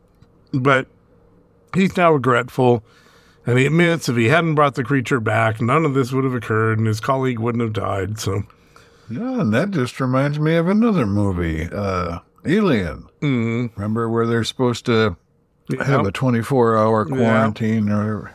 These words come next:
Speaker 1: Yeah, it's all the same story, yep. <laughs> That's why I'm saying
Speaker 2: The
Speaker 1: we need to
Speaker 2: hero's journey and
Speaker 1: put a
Speaker 2: all
Speaker 1: stop
Speaker 2: that.
Speaker 1: to these scientists 'cause, you know,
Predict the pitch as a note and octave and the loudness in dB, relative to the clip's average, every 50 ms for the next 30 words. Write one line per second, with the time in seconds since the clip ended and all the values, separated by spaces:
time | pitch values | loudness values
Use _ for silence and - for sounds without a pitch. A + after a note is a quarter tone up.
0 | - D3+ C#3 - - D#3 D#3 D#3+ D3 - - C3 C#3 C#3+ D3+ D3+ D3+ D3 D#3+ D#3 | -10 -10 -8 -8 -6 -2 0 0 0 2 2 4 6 6 6 4 4 2 -2 -2
1 | E3 C#3 C#3 D3 D#3 C#3+ - - A2+ A2 A2 A2+ A2+ A#2 A#2 A#2+ - - D3+ - | 0 -2 0 -2 -2 -4 -4 -2 -2 0 0 0 0 0 -2 -2 -2 -2 -4 0
2 | - - A3 - - - G#3+ - - - G3+ - - - F3+ D#3+ F#3 F#3+ - - | 4 4 4 4 2 -4 -4 -4 -2 -6 -6 -6 -4 -4 -2 -2 -2 -2 -2 -2
3 | - C#3+ D#3+ - - - - - C3+ - - D#3+ D#3+ F3 D3+ - F3+ E3+ E3+ E3 | 0 0 0 -2 -4 -6 -4 -4 -4 -2 -2 -2 -2 -2 0 0 2 2 2 2
4 | D#3+ C#3 D3+ C#3 C#3 C#3 C3+ C3+ - - - D#3 D#3 D#3+ D#3 D3 B2 A#2 A2+ B2+ | 2 2 2 2 2 4 4 4 4 4 4 6 6 4 4 2 0 -2 0 0
5 | C3+ B2+ A#2+ A#2 A2+ A2 G#2+ G#2 G2+ G2+ G2 - - D3 G2 G2 G#2 G#2+ C#3 C#3+ | 2 2 2 2 0 -2 -2 -2 -2 -2 2 2 2 2 2 0 2 2 4 4
6 | D3+ C#3+ - D3 C#3 C3+ C3+ B2 - - B2 A#2 A#2 A#2 A#2 A#2+ - A#2+ A#2 A#2+ | 2 2 0 0 2 2 2 0 0 0 0 2 2 0 0 0 0 0 0 0
7 | C3 - - B2 A#2 A#2 A2 A2 A#2+ A2+ A2 A2 A#2+ B2 | 0 -2 -2 -2 -2 -2 -2 -2 -2 -2 -2 -2 -4 -4